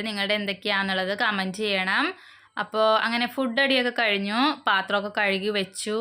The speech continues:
ഇത് നാളത്തേക്ക് ഗ്രീൻ പീസ് വെള്ളത്തിലിട്ടേക്കാണ്. നാളെ രാവിലെ ഗ്രീൻ പീസും പുട്ടും ഉണ്ടാക്കാന്ന് വിചാരിച്ചു. കുറേ നാളായി ഗ്രീൻ പീസ് കറിയും പുട്ടൊക്കെ ഉണ്ടാക്കിയിട്ട്. ഇവിടെ മാത്രമല്ല, ഒട്ടുമിക്ക സ്ഥലത്തും മഴയും ഇടിവെട്ടൊക്കെ എന്നാണ് എനിക്ക് തോന്നണത്.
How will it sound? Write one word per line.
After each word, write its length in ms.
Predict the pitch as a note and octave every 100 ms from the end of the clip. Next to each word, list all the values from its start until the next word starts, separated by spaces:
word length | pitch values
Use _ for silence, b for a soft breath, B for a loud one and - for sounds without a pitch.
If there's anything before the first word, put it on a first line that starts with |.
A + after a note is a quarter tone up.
| B3 B3+
ഇത് 120 | A#3 A#3+
നാളത്തേക്ക് 480 | A3 A3 A3 A3+
ഗ്രീൻ 280 | B3+ A#3+ G#3+ G3
പീസ് 200 | G3+ A#3
വെള്ളത്തിലിട്ടേക്കാണ്. 1040 | G#3+ F#3+ G3 G3 G3+ F#3+ G#3+ G#3 F#3+ F3+ A3 D4 B B B
നാളെ 200 | G3+ G3+
രാവിലെ 460 | G3 F#3+ F#3 F#3 A3+ D#4 - -
ഗ്രീൻ 220 | G#3 G3
പീസും 320 | F#3+ F#3+ G#3+ C#4+ D4
പുട്ടും 380 | D4+ - D4 C4+ - _
ഉണ്ടാക്കാന്ന് 500 | G#3+ G3+ F#3+ G3 G3 G3
വിചാരിച്ചു. 440 | F#3 F3+ F3+ A3
കുറേ 240 | A3+ G#3+ G#3
നാളായി 320 | G#3+ G3+ G3 F#3
ഗ്രീൻ 180 | F#3+
പീസ് 200 | F#3 F3+ G3+
കറിയും 280 | G3 A3 F#3+
പുട്ടൊക്കെ 380 | F#3 G3 F#3 G3
ഉണ്ടാക്കിയിട്ട്. 500 | F#3 F3+ F3+ G3+ A#3 D#4 B - _ _ _ _ _ _ _ A#3
ഇവിടെ 220 | A3 A3
മാത്രമല്ല, 420 | A3+ A3+ C#4+ C#4+ C#4
ഒട്ടുമിക്ക 420 | C4+ A3+ A3+ B3
സ്ഥലത്തും 420 | C#4 B3 A#3 C4 C4+
മഴയും 380 | B3+ A#3+ B3+ A#3+
ഇടിവെട്ടൊക്കെ 460 | A3 A3+ A3+ A#3+
എന്നാണ് 260 | A#3+ B3 B3+
എനിക്ക് 220 | B3 B3
തോന്നണത്. 560 | B3+ A3 A3 A3+ G#3